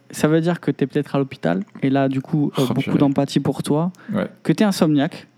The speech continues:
Speaker 1: beaucoup d'empathie. Que t'es en congé. Alors là, euh, super, bravo.
Speaker 2: Ouais.
Speaker 1: Euh, ou alors que t'es paresseux.
Speaker 2: Ou
Speaker 1: Et là
Speaker 2: alors que tu préfères un Memento Mori à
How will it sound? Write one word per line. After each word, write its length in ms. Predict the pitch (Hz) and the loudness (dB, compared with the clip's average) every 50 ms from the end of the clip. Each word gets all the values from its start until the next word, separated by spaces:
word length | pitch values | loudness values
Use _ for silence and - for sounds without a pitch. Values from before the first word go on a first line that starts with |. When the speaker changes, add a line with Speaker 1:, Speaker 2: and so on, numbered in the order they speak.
| _ _ _ - | _ _ _ -4
Speaker 1:
beaucoup 260 | 143 147 143 - - | -2 -2 -2 0 0
d'empathie. 640 | 156 151 143 135 147 139 135 - - 175 190 220 - _ _ _ - - - - - - - _ - _ - | 2 2 2 2 0 -2 -2 -4 -2 0 0 0 -2 _ _ _ -20 -20 -20 -20 -20 -20 -20 _ -20 _ 0
Que 100 | - 160 | 0 2
t'es 120 | 147 208 | 4 4
en 120 | 208 190 - | 4 4 2
congé. 500 | - 170 165 151 135 131 139 143 190 214 - _ _ - - - | 2 2 2 2 2 2 2 0 0 -2 -8 _ _ -16 -8 -4
Alors 240 | 139 127 127 123 127 | -2 0 0 2 2
là, 280 | 131 139 139 131 123 | 2 2 2 2 0
euh, 140 | 123 123 127 - - - - - 131 - - | 0 -2 -4 -6 -8 -10 -12 -12 -10 -10 -10
super, 520 | - - - - - 147 190 - - - _ - | -10 -12 -4 -2 0 0 0 -2 -8 -14 _ -6
bravo. 240 | 123 123 117 120 156 | -4 -2 0 2 2
Speaker 2:
Ouais. 140 | - 185 170 - - - - - - - - - - _ _ - | 2 0 -2 -6 -12 -16 -20 -20 -20 -20 -20 -20 -20 _ _ -2
Speaker 1:
Euh, 160 | 135 131 131 - - | 0 0 0 -2 0
ou 100 | 143 160 | 0 2
alors 280 | 175 185 208 220 - | 2 4 2 0 0
que 100 | - - | -2 -4
t'es 160 | - - 151 - | -2 -2 -2 -2
paresseux. 580 | - - 160 147 143 139 - - - 131 123 - _ _ _ - | -2 -2 -2 -2 -2 -4 -4 -4 -6 -6 -6 -8 _ _ _ 0
Speaker 2:
Ou 140 | 156 156 214 | 2 4 4
Speaker 1:
Et 80 | 226 | 4
là 140 | 131 139 147 160 | 4 4 4 4
Speaker 2:
alors 320 | 165 175 185 175 - - | 4 4 2 0 -2 0
que 100 | - 143 | 0 0
tu 240 | 151 - - 120 101 | 0 0 -2 -2 -2
préfères 640 | - - 127 120 120 - 135 123 110 98 87 - - _ _ _ _ _ _ _ - | -2 0 -2 -2 0 0 0 0 0 0 -4 -8 -14 _ _ _ _ _ _ _ -4
un 220 | 101 95 90 87 | -2 0 0 0
Memento 540 | 85 87 95 107 113 113 107 104 107 113 107 | 2 2 2 4 4 4 2 0 2 2 2
Mori 460 | 98 95 92 85 90 107 147 196 214 - - - - _ _ - - - - _ _ _ _ _ - | 2 2 0 0 0 0 0 0 -2 -4 -8 -16 -20 _ _ -20 -20 -20 -20 _ _ _ _ _ -2
à 380 | 101 101 110 139 170 170 - | 0 0 0 0 -2 -4 -8